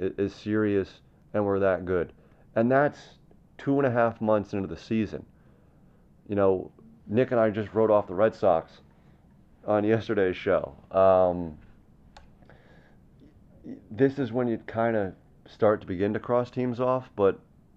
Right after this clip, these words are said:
it's a marathon of a season. It, it's, again, it's a daily soap opera. It,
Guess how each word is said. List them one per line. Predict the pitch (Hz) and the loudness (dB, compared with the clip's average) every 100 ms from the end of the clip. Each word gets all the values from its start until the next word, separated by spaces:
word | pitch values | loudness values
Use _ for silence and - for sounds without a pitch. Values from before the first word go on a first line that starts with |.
| _ | _
it's | 107 - | -8 -6
a | 95 | -4
marathon | 92 110 117 113 92 78 | 0 2 2 0 -2 -4
of | 73 | -4
a | 76 | -10
season. | - 120 113 82 | -6 -4 -4 -4
It, | 82 - | -6 -6
it's, | 98 - - _ _ _ _ _ _ _ _ | -6 -8 -14 _ _ _ _ _ _ _ _
again, | 95 117 120 | -6 -2 -2
it's | 82 | -4
a | 101 | -8
daily | 78 107 113 | -4 -2 -2
soap | 110 - 117 113 | -4 -2 -2 0
opera. | 95 82 73 62 - - | -2 -4 -6 -10 -12 -20
It, | 82 | -20